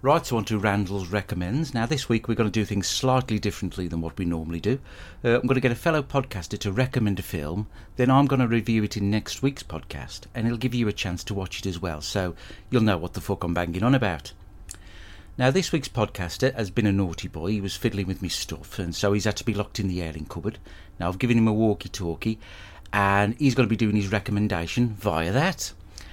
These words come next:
Now, we got Mark, or Planty to his mates, from Hundred Things We Learnt About Film, a podcast that takes a film, tries to learn hundred facts about that film.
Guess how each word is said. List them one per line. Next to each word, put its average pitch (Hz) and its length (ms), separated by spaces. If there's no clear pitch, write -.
Now, 113 60
we 123 80
got 139 180
Mark, 95 420
or 92 120
Planty 98 400
to 95 140
his 90 160
mates, 80 260
from 95 300
Hundred 110 340
Things 101 240
We 101 100
Learnt 90 220
About 85 240
Film, 85 480
a 104 60
podcast 95 380
that 107 100
takes 107 260
a - 60
film, 73 320
tries 90 300
to 87 120
learn 85 80
hundred 95 300
facts - 300
about 69 200
that - 220
film. 64 280